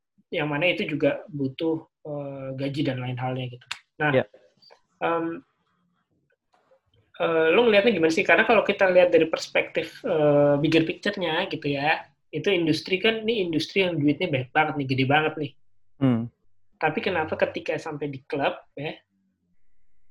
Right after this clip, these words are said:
Speaker 1: kenapa kok ini tidak bekerja sebagai industri yang besar gitu?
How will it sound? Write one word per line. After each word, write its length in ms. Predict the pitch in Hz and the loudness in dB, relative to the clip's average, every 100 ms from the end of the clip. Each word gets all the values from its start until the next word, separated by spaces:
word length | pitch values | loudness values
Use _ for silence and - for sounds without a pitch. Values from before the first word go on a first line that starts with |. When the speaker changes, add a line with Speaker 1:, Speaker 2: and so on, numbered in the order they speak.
| - | -6
Speaker 1:
kenapa 320 | 165 175 196 | -2 -2 -2
kok 320 | 208 - - | -4 -4 -12
ini 240 | 170 170 214 | -10 -8 -6
tidak 400 | 196 147 139 147 | -4 -4 -4 -6
bekerja 320 | 151 139 156 | -8 -2 -4
sebagai 320 | - 143 139 | -4 -8 -6
industri 480 | 147 143 139 151 151 | -4 -4 -4 -4 -2
yang 80 | 143 | -4
besar 400 | - 165 147 139 | -4 -2 -2 -4
gitu? 240 | 139 | -10